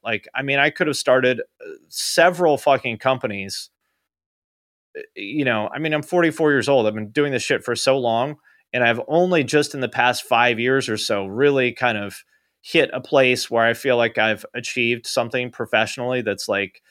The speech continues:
that I'm kind of proud of, that, like, might actually be impressive to somebody. Not that I care about impressing people, 'cause I don't necessarily. But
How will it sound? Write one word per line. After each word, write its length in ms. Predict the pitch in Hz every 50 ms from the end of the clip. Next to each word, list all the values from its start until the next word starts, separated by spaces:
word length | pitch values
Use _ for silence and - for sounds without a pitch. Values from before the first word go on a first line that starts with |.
| _ _ _ _ _ _ _ _ _ _
that 120 | 117 110
I'm 120 | 107 98 92
kind 200 | - 123 113 110
of 60 | 101
proud 280 | - 110 104 110 113 120
of, 260 | 123 131 131 127 - -
that, 160 | 101 95 -
like, 320 | 101 107 101 98 - - -
might 280 | 110 110 104 104 107 -
actually 380 | 101 104 104 104 - - 104 98
be 140 | 95 104 101
impressive 440 | 101 98 - 101 104 - 131 120 117
to 100 | 135 127
somebody. 480 | - 147 135 131 135 147 147 139 - _ - - - _ _
Not 160 | 156 180 185 -
that 80 | 165
I 60 | 147
care 160 | 131 - 147 135
about 160 | 131 123 110
impressing 460 | 107 95 - 113 107 101 - 101 92
people, 200 | 104 101 82 90
'cause 160 | - - 101
I 60 | 104
don't 340 | 101 90 98 90 90 85 -
necessarily. 540 | - 98 90 98 87 - 110 92 87 82 85
But 320 | 85 - 127 110 98 -